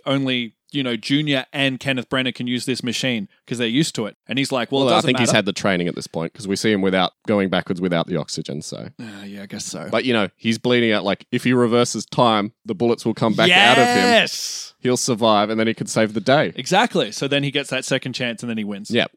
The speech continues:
Speaker 2: There you go. That's perfect.
Speaker 1: That's our movie.
Speaker 2: That's great. I think that's the best we can possibly do with this
Speaker 1: Look, we're gonna
Speaker 2: convoluted
Speaker 1: be
Speaker 2: concept.
Speaker 1: so far removed from this movie, but that is great, I think. I,
Speaker 2: Yeah.
Speaker 1: I'm
Speaker 2: You'd rather be surprised.
Speaker 1: I would rather be surprised. I'm happy that there's a new premise.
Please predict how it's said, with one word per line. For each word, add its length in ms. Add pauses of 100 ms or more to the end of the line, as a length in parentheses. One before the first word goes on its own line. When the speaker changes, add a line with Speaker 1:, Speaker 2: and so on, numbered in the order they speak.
(100)
Speaker 2:
There 120
you 60
go. 180
That's 140
perfect. 220
Speaker 1:
That's 220
our 140
movie. 480 (100)
Speaker 2:
That's 180
great. 260 (120)
I 80
think 180
that's 160
the 120
best 360
we 120
can 160
possibly 560
do 240
with 120
this 240
Speaker 1:
Look, 80
we're 220
gonna 200
Speaker 2:
convoluted 340
Speaker 1:
be 40
Speaker 2:
concept. 400
Speaker 1:
so 360
far 480
removed 460
from 140
this 180
movie, 300
but 420
that 200
is 260 (120)
great, 400
I 160
think. 420
I, 180
Speaker 2:
Yeah. 220
Speaker 1:
I'm 240
Speaker 2:
You'd 120
rather 220
be 120
surprised. 460
Speaker 1:
I 100
would 200
rather 280
be 140
surprised. 540
I'm 100
happy 340
that 120
there's 180
a 40
new 120
premise. 540